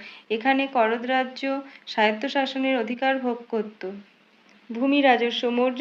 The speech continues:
ভূমি রাজস্ব ব্যবস্থা ছিল গুপ্তদের অপেক্ষা কঠোর। মৌর্য সম্রাটরা সীতা জমি হতে ফসলের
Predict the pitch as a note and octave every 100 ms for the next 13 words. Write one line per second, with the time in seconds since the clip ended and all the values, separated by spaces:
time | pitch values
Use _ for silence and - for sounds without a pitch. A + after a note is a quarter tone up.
0 | C#4+ C#4 C#4 C#4 C4+ C#4 C4+ C#4 A#3+ A3+
1 | B3+ C#4 C4+ C#4 C#4 A#3+ A3+ - B3+ C4+
2 | C4+ G#3 B3 B3 - C#4 C4+ C4+ - -
3 | - _ - A#3+ B3 A3 G3+ - _ A3+
4 | B3 B3+ C#4+ C#4+ C#4 C4+ C4+ C4+ C#4 C#4
5 | C4+ B3 C4 C4 C4+ C4+ C4+ C4+ C#4 C#4
6 | B3 A3+ C4 C4 C4+